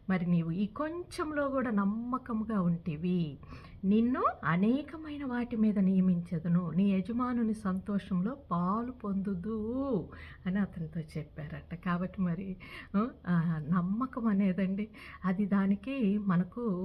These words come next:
ఉమ్, మరి, ఆ, ప్రభు యొక్క రాజ్యము, దాని యొక్క పిలుపులో మరి అది, ఉమ్, ఆ,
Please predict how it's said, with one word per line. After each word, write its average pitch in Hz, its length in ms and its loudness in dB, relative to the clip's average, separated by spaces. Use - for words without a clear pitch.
ఉమ్, 214 140 6
మరి, 170 480 0
ఆ, 160 220 2
ప్రభు 214 480 0
యొక్క 226 200 -4
రాజ్యము, 208 800 0
దాని 180 260 2
యొక్క 170 200 0
పిలుపులో 202 720 -2
మరి 185 200 0
అది, 160 440 -4
ఉమ్, 233 160 6
ఆ, 180 80 0